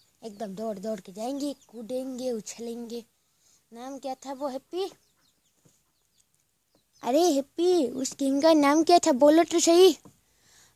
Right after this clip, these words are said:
भैया, उस game का नाम The Last Battleground था। हाँ, और mac भी था। हाँ, वही, वही। और उसमें पबजी भी खेल सकते हैं। अरे होगा यार, इतने ज़्यादा भी बोलने की ज़रूरत नहीं है तुझको।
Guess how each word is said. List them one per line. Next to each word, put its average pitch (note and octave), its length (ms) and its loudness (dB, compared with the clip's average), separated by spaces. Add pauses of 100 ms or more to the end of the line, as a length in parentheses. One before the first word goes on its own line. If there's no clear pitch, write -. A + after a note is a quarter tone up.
भैया, G#4+ 340 4
उस A4 220 0
game G4 200 -2
का G4+ 160 2
नाम G4 460 0
The F4+ 160 4
Last D4 420 2
Battleground D4 800 0 (420)
था। C4+ 80 -4 (1120)
हाँ, G#3+ 420 -16 (600)
और F4 220 6
mac G4 300 0
भी G4+ 180 6
था। F#4 200 4 (360)
हाँ, A3 440 -12
वही, F#3 240 -14
वही। F3 220 -20 (1200)
और D#4+ 120 -2
उसमें F4+ 220 -2
पबजी E4+ 300 2
भी F#4 120 2
खेल F4+ 160 2
सकते E4 220 -4
हैं। C4+ 140 -8 (120)
अरे C#4+ 180 -4
होगा C4+ 320 0
यार, A#3 360 -2 (160)
इतने D#4 300 -6
ज़्यादा C4 280 -2
भी D4+ 100 0
बोलने C4+ 260 -2
की C4 100 -8
ज़रूरत A#3+ 280 -4
नहीं C#4 220 0
है D#4 80 -2
तुझको। F#3 340 -16